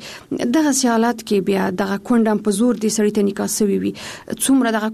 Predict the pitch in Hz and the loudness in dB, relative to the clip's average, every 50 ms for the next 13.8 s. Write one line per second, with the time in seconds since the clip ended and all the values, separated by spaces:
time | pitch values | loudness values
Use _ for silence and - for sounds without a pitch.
0 | 220 - 247 240 226 226 226 220 220 220 220 226 220 214 214 208 202 214 214 208 | -4 0 0 2 4 4 4 4 4 2 2 2 0 0 0 0 0 2 2 2
1 | 214 208 214 208 214 208 214 208 208 214 214 208 - 226 220 220 226 214 208 220 | 4 2 2 2 2 2 2 2 2 2 0 0 0 -2 -2 0 0 0 0 2
2 | 214 208 208 214 220 - 208 190 170 208 214 - - 220 214 208 220 208 208 208 | 2 2 2 2 2 0 0 0 0 -2 -2 0 2 2 2 2 2 2 0 0
3 | 208 - - 226 214 214 214 208 202 196 220 247 220 226 226 214 220 214 202 202 | 0 0 0 0 2 2 2 2 2 2 0 0 0 -2 -4 -2 0 0 0 0
4 | 185 208 202 202 202 202 196 196 196 214 208 202 202 202 - - 226 202 202 202 | 2 2 2 2 2 2 2 2 2 0 0 0 0 0 0 0 0 2 2 2
5 | 202 196 208 240 233 220 214 - 214 208 202 208 202 196 202 - - - - - | 0 0 2 2 2 0 0 -2 -2 -2 0 0 -2 -2 -4 -6 -12 -16 -16 -16
6 | - - - - 208 196 208 208 214 208 - - 208 185 214 214 214 208 233 226 | -16 -8 -4 0 0 2 2 2 0 0 0 0 0 2 2 2 2 2 0 0
7 | 208 220 202 208 208 208 208 196 208 208 202 185 180 180 233 240 240 226 - - | 0 0 0 2 2 2 2 0 0 0 -2 -2 0 0 2 2 2 2 2 0
8 | 226 202 208 202 196 208 202 202 196 196 190 185 233 254 262 247 240 220 214 220 | 0 0 0 0 0 0 0 2 0 0 0 0 2 4 4 4 4 2 0 0
9 | 214 190 190 185 - - - - - - - - 202 208 262 285 269 262 254 262 | -2 -2 -2 -2 -4 -8 -16 -18 -18 -14 -10 -4 0 0 2 2 2 2 0 2
10 | - 220 220 202 214 208 208 202 202 190 185 - 180 - 277 277 285 262 247 - | 0 0 2 0 0 0 0 0 0 -2 -4 -4 -2 0 2 4 4 2 2 2
11 | 226 208 202 208 202 196 226 214 208 202 - - - 320 330 311 247 220 190 202 | 2 2 2 2 2 2 2 2 0 -2 -4 0 2 4 4 4 2 2 0 2
12 | 240 277 302 294 - - - - - 196 214 214 208 214 233 226 277 285 285 262 | 2 2 0 -2 -6 -14 -20 -8 -2 0 0 0 0 0 0 0 2 2 2 2
13 | 233 214 214 - 247 247 254 247 233 208 185 196 196 196 - | 2 2 0 2 2 2 4 4 2 2 0 -2 -2 -2 -2